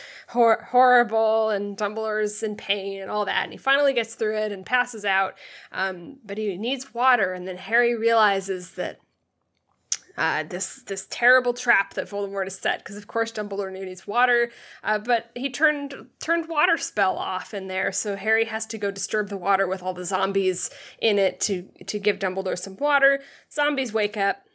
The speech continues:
start attacking Harry. Harry tries to use cut spell on them. He tries to, uh,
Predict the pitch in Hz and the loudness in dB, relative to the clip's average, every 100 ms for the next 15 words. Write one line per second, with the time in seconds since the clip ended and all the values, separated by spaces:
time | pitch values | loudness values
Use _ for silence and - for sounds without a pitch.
0 | _ _ _ _ _ _ _ - - 285 | _ _ _ _ _ _ _ -8 2 2
1 | 247 240 208 220 190 208 208 214 208 202 | 4 0 -2 -4 -6 -4 -2 -2 -4 -6
2 | - 240 233 226 226 220 - - 226 214 | -10 -4 -2 -2 -4 -8 -10 0 0 0
3 | 214 202 202 - 262 - - 254 226 233 | -6 -6 -8 -4 -2 -2 -2 0 2 2
4 | 226 226 226 196 202 - 220 214 - 214 | 0 0 -4 -6 -6 -2 0 0 0 2
5 | 196 196 - - - - 208 196 190 | 2 0 -12 -20 -12 -2 0 2 0